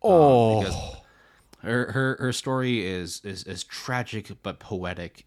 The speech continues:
Speaker 1: and it's great to see that she has that great send-off at the end of Fin-, final season. Um, I, I just, I just love her. I,
Speaker 2: Okay.
Speaker 1: I, I feel sorry for the fact that, like, she always gets fucking molested <laughs> by Makoyomi, but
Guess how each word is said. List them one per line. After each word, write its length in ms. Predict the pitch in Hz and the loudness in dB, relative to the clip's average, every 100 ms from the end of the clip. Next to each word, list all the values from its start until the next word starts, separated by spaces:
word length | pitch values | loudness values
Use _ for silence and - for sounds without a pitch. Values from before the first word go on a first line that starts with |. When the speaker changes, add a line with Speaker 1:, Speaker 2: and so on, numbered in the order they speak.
| - | -10
Speaker 1:
and 340 | 87 85 76 - | -8 -8 -10 -12
it's 200 | 101 - | -10 -10
great 360 | - 101 95 | -8 -6 -6
to 80 | - | -8
see 360 | - - 90 87 | -8 -6 -8 -10
that 140 | 82 | -12
she 140 | - 92 | -14 -14
has 340 | - 87 87 | -10 -10 -8
that 200 | 87 67 | -10 -12
great 300 | 92 90 - | -10 -10 -10
send-off 500 | - 95 87 85 82 - | -10 -8 -8 -8 -8 -12
at 120 | 87 | -16
the 140 | 92 - | -16 -14
end 400 | 98 101 98 95 | -8 -6 -6 -6
of 100 | 90 | -10
Fin-, 160 | - 85 | -10 -10
final 280 | - 85 82 | -10 -10 -8
season. 520 | - 85 90 85 85 - _ _ _ _ | -8 -10 -8 -10 -12 -16 _ _ _ _
Um, 480 | 95 90 87 87 90 _ _ _ - | -4 -2 -2 -4 -8 _ _ _ -12
I, 160 | 90 - | -12 -8
I 120 | 98 | -8
just, 220 | 98 95 - | -6 -10 -14
I 60 | 92 | -14
just 180 | 87 78 | -12 -10
love 180 | 92 | -10
her. 180 | 69 69 _ _ | -10 -14 _ _
I, 80 | 101 | 0
Speaker 2:
Okay. 380 | 107 - 120 101 | 2 4 4 2
Speaker 1:
I, 60 | 90 | 0
I 20 | |
feel 160 | - 110 | -8 -6
sorry 240 | - 98 | -4 -4
for 120 | 101 90 | -4 -8
the 80 | |
fact 240 | - 87 - | -6 -6 -6
that, 180 | 92 95 | -10 -10
like, 100 | 92 | -12
she 200 | 98 87 | -10 -8
always 480 | 92 92 92 90 | -8 -6 -6 -8
gets 320 | - 87 - - | -8 -10 -8 -12
fucking 420 | - - 92 98 | -14 -12 -8 -8
molested 560 | 87 82 - - 90 | -6 -6 -8 -8 -8
<laughs> 60 | 90 | -4
by 140 | 95 | -2
Makoyomi, 720 | 101 107 - 95 98 92 87 | -2 -4 -4 -4 -4 -4 -6
but 220 | 90 85 | -6 -8